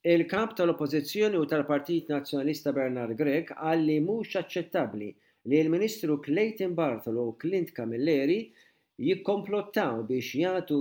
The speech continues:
sebgħin elf euro lil sieħba li kellu Bartolo. In-nuqqas ta' gvernanza tajba sar it-timbru tal-Gvern Laburista.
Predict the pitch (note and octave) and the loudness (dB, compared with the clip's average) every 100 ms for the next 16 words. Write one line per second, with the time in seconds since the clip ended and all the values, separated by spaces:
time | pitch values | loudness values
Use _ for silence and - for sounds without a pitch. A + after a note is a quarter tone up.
0 | C#3 - D#3+ C#3 G3 G#3+ G#3 F3 F3 E3+ | 0 0 0 0 -2 -2 -2 0 0 0
1 | F3 B2+ A2 A#2 B2 C3 B2+ - F#3+ F3+ | 0 0 0 -2 0 0 0 -2 -2 -2
2 | E3 F3+ G#3+ - _ - C#3 D#3+ D#3 D3+ | 0 -2 -2 -8 _ -2 2 4 2 2
3 | F3 D#3 C#3+ D3 C#3+ - A2+ B2+ F#2+ - | 0 2 4 4 2 -4 -4 -4 -4 -6
4 | A2+ G2+ - _ _ - A#2+ B2+ - D#3+ | -6 -6 -12 _ _ -10 -6 -4 -2 -4
5 | D#3 D3 B2 C#3 C#3+ E3 D#3+ C3+ E3 D3 | -2 -2 0 2 2 2 0 -2 0 0
6 | C3 - - - - D#3 C#3 C#3 - D3 | 0 -2 -2 -6 -4 0 0 -2 -4 -6
7 | D3 A#3 D#3+ A#2 A2+ G#2+ - _ - G3+ | -4 -2 -2 -2 -4 -6 -10 _ -4 -2
8 | F#3 A#2+ B2+ D3+ F#3+ F#3+ B2+ - - G#2 | -2 -2 -2 0 0 0 -2 -4 -8 -10